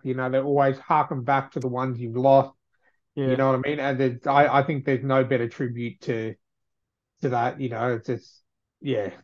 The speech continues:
Speaker 1: I thought
Speaker 2: Yeah.
Speaker 1: it was amazing.
Speaker 2: But, um, jumping back half a page, uh, Casey's decided that she's going to go and save Mum.
Speaker 1: Yep.
Speaker 2: April. Not my mum, her mum.
Speaker 1: <laughs>
Speaker 2: Um,
Speaker 1: Yeah, she's gonna go save Missus Bryden.
Speaker 2: <laughs> Yes.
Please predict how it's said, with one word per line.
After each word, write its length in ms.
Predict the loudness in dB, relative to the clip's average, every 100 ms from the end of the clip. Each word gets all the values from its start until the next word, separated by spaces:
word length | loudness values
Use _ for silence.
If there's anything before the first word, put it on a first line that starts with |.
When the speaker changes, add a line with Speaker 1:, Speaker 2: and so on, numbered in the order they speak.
| -14
Speaker 1:
I 100 | -10
thought 140 | -6 -4
Speaker 2:
Yeah. 40 |
Speaker 1:
it 60 | -4
was 100 | -6
amazing. 540 | -8 -10 -12 -16 -18 _
Speaker 2:
But, 160 | -6 -4
um, 300 | -2 -4 -8 _ -2
jumping 320 | -2 -2 -2
back 240 | -2 -2
half 240 | 0 -2 -2
a 40 |
page, 580 | -8 -6 -4 -6 -8 -10
uh, 340 | -6 -2 -2 -6 _ _ _ _ _ _ _ _
Casey's 380 | -4 -4 -4 -6
decided 600 | -6 -4 0 2 0 -2
that 160 | -6 -4
she's 240 | -4 -2
going 220 | -4 -4
to 60 | -4
go 120 | -4
and 120 | -4
save 320 | -6 -6 -4
Mum. 360 | -2 -2 -2 -6 _ _ _ _
Speaker 1:
Yep. 260 | -2 -2 -2 _ _ _ _ -6
Speaker 2:
April. 360 | -4 -4 -8 -12 _ _ _
Not 140 | -6 -2
my 180 | -2 -2
mum, 340 | -2 -4 -8 -8
her 120 | -8
mum. 200 | -6 -8 -10 _
Speaker 1:
<laughs> 120 | 4
Speaker 2:
Um, 680 | 6 6 4 4 2 2 4 2 2 -12 -6 6
Speaker 1:
Yeah, 120 | 6
she's 180 | 8 6
gonna 140 | 8 8
go 100 | 6
save 240 | 6 4 4
Missus 220 | 0 0
Bryden. 440 | 6 6 6 -2 -8 -4
Speaker 2:
<laughs> 200 | -4 -2
Yes. 540 | -4 -2 -4 -4 -10